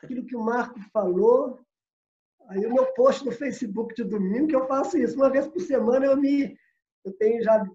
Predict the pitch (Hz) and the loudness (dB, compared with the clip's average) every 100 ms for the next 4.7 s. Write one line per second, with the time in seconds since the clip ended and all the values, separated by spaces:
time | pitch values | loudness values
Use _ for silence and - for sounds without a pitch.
0 | - 196 196 208 196 208 269 320 311 - | -8 -8 -4 -4 -2 -2 -2 -4 -10 -6
1 | 208 214 147 185 214 220 - 233 208 214 | -2 -2 -2 -6 -6 -8 -8 -8 -4 -6
2 | 226 214 214 208 196 - 202 196 196 185 | -4 -8 -10 -12 -16 -14 -16 -10 -8 -8
3 | 196 - 370 - 453 269 381 247 202 160 | -8 -10 -14 -6 -4 0 2 4 2 0
4 | 156 160 - 156 156 170 | -6 -10 -8 -2 0 -2